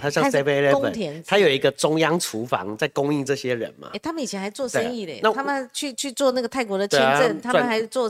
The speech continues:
Speaker 2: 其他各行各业
Speaker 1: 赚，赚钱都是这些啊。
Speaker 2: 公田制，然后再供输你。
Speaker 1: 对。
Speaker 2: 杨实秋那时候最落魄的时候，他说：“杨实秋，你要不要来我们新潮流系？”
Speaker 1: <laughs>
Speaker 2: 好，
Speaker 1: 好，那
Speaker 2: 你继续讲。
Speaker 1: 那我们国民党政治人物呢？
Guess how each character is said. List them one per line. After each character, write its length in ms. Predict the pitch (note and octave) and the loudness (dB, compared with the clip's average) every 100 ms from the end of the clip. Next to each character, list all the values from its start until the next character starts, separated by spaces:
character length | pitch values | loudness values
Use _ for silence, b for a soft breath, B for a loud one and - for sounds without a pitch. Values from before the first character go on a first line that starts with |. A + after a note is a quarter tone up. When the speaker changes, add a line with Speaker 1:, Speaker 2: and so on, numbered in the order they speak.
| - | 0
Speaker 2:
其 180 | F3+ C#3+ | 0 2
他 180 | B3 E3+ | 2 2
各 20 | |
行 0 | |
各 0 | |
业 0 | |
Speaker 1:
赚， 20 | |
赚 0 | |
钱 0 | |
都 160 | C4 - | 0 -2
是 120 | C#3 | -2
这 140 | C3+ | -2
些 220 | C3 A#2 | -2 0
啊。 260 | A2 G#2 F#2+ - | 0 -2 -4 -6
Speaker 2:
公 180 | G#3 | -6
田 220 | G3+ C#3+ D#3 | -6 -10 -10
制， 220 | G3 C#3 | -10 -8
然 160 | C3 | -6
后 80 | F3+ | -4
再 160 | G3+ G3 | -4 -4
供 260 | - F3+ | -4 -6
输 240 | F#3 E3 E3+ | -8 -12 -12
你。 180 | D#3 - B | -14 -18 B
Speaker 1:
对。 300 | D3+ A2+ F2+ - | 0 0 -4 -4
Speaker 2:
杨 220 | B3+ D4+ | -2 -2
实 140 | D#4+ | -4
秋 160 | D4 D4+ | 0 2
那 160 | D#4 | 2
时 80 | C#4 | 2
候 60 | B3+ | 2
最 160 | C#4 | 4
落 120 | C4 B3 | 4 4
魄 140 | B3 | 2
的 80 | G3+ | 0
时 80 | A3 | 0
候， 60 | |
他 60 | A#3 | 0
说 100 | A#3 | -2
：“杨 180 | E3 G3 | -2 -4
实 140 | G3+ | -4
秋， 160 | G3+ G#3 | 0 0
你 100 | E3 | 2
要 80 | F3+ | 2
不 60 | |
要 60 | F#3 | 2
来 140 | D3+ | 2
我 40 | D3 | 0
们 100 | F#3 | 0
新 240 | A#3 C4+ | 0 2
潮 220 | D4+ A#3+ | 2 4
流 300 | C#5 F#4 - | 4 2 2
系？” 260 | - D#4+ C#4 _ - | -2 -8 -10 _ -6
Speaker 1:
<laughs> 80 | G#3 | 0
Speaker 2:
好， 160 | G3 | 2
Speaker 1:
好， 220 | - C3 G3+ | 4 4 4
那 80 | G3+ | 2
Speaker 2:
你 80 | |
继 80 | F3 | 2
续 80 | C4 | 2
讲。 140 | G3+ - _ _ - | 0 -4 _ _ 0
Speaker 1:
那 140 | G#3+ | 2
我 180 | D#3+ A#2 | 4 0
们 220 | G#2+ B2 - | -2 -6 -10
国 120 | - C3+ | -6 -4
民 140 | C#3+ | -4
党 160 | A#2 G2+ | -6 -6
政 160 | A#2+ | -8
治 60 | A#2+ | -6
人 120 | F#2 | -8
物 120 | F#2 | -8
呢？ 160 | E2 | -10